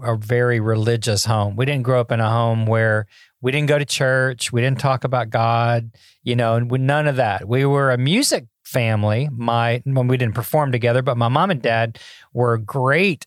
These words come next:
bluegrass musicians. And my dad played,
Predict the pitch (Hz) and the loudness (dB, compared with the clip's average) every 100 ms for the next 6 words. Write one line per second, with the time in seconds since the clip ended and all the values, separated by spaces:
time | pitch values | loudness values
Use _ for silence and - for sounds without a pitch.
0 | - 120 120 127 208 262 120 107 - 107 | -14 -6 -2 0 0 0 0 -2 -2 -2
1 | 104 95 - 123 131 139 117 107 107 131 | -2 -4 -6 -8 -8 -6 -2 -2 0 0
2 | 135 - 143 131 127 120 | 0 -2 0 2 2 -2